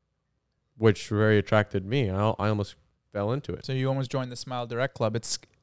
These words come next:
Speaker 2: it's actually very close to the Mile High Club. It's in the same, it's in the same genre.
Speaker 1: Really?
Speaker 2: Yeah.
Speaker 1: Well, I bet there's some overlap even.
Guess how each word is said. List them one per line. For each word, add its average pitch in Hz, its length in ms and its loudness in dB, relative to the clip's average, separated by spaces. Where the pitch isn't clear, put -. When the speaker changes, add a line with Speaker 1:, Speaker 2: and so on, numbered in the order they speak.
Speaker 2:
it's - 160 0
actually 170 240 2
very 156 260 2
close 151 340 0
to 139 100 -8
the 131 140 0
Mile 131 300 2
High 123 200 0
Club. - 340 -12
It's - 80 -8
in 135 40 2
the 131 80 2
same, 123 300 -2
it's - 160 -6
in 131 80 -2
the 123 60 2
same 120 260 2
genre. 117 480 2
Speaker 1:
Really? 113 380 8
Speaker 2:
Yeah. 123 140 -10
Speaker 1:
Well, 101 240 2
I 107 60 -12
bet 110 120 0
there's 107 200 0
some 107 120 0
overlap 104 460 4
even. 98 300 0